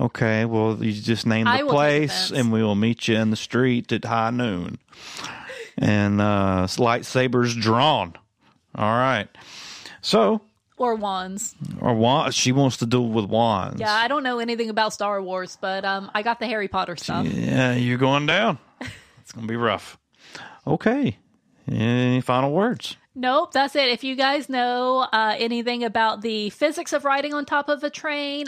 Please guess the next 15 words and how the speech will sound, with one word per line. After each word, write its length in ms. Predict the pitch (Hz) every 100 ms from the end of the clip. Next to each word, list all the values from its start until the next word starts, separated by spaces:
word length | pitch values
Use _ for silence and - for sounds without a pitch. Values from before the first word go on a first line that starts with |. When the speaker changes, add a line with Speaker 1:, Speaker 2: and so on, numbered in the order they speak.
| -
Speaker 2:
I 220 | 233 247
am 260 | 240 226 220
very 300 | 226 233 247
curious 600 | - 247 240 247 247 254
about 340 | 240 220 -
that 280 | 226 220 240
one 220 | 254 254
more 260 | 226 220 220
than 180 | 220 214
anything 460 | 214 233 233 233
else. 320 | 220 233 262 -
So 140 | 208
if 100 | 202
anyone 360 | 226 269 269 247
else 220 | 240